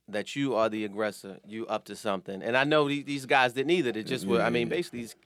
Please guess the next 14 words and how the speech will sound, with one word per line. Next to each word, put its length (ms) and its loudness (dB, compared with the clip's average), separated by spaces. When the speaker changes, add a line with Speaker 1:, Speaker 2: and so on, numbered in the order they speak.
Speaker 1:
these 140 -14
guys 240 -2
were 100 -6
executed 460 -6
this 100 -12
past 320 -6
week, 160 -12
if 80 -12
you 140 -2
ask 180 -4
Speaker 2:
Yeah. 60 -4
Speaker 1:
me. 200 -2
But 340 4
um, 440 0